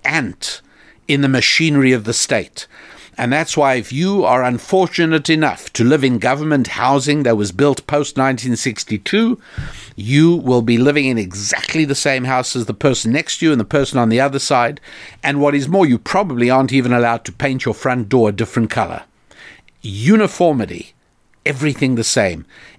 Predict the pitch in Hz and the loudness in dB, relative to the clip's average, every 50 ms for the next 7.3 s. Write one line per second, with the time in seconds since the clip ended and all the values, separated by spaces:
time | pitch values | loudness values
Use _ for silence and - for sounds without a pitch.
0 | _ - 151 147 139 156 151 143 - 147 135 135 135 131 131 131 131 127 - - | _ -4 -4 -2 0 -2 -2 0 0 0 0 0 2 0 2 2 0 0 -2 -6
1 | - - 117 120 120 156 160 143 - - - - - - 113 92 82 - - - | -8 -4 -2 0 2 2 0 0 -2 -2 -2 0 0 0 -2 -4 -6 -12 -20 -20
2 | - - - - _ - 160 160 139 151 160 156 143 - 143 139 135 139 117 104 | -20 -20 -20 -18 _ -4 -4 -4 -2 0 0 0 0 0 0 0 0 0 0 0
3 | 113 107 87 117 139 131 135 135 139 139 139 131 - - - 120 113 98 90 - | -2 -2 0 0 0 0 0 0 0 -2 -2 -4 -6 -6 -2 -2 -2 0 -2 -4
4 | 104 - - - - - - - - 175 180 170 131 110 92 78 - - - - | -2 0 0 0 0 0 -2 0 2 2 4 4 2 0 -2 -6 -10 -16 -20 -20
5 | _ _ - 180 180 180 185 170 - - - - - 185 180 165 156 131 113 101 | _ _ -4 0 0 2 2 0 -2 -4 -10 -4 0 2 4 4 4 4 2 0
6 | 92 85 - - _ - - 113 110 90 87 87 92 98 110 135 143 156 131 104 | -4 -6 -8 -12 _ -6 -2 -2 -2 -2 -4 -8 -6 -2 -2 -2 -2 -2 -4 -6
7 | - - - - - | -8 -10 -10 -10 -10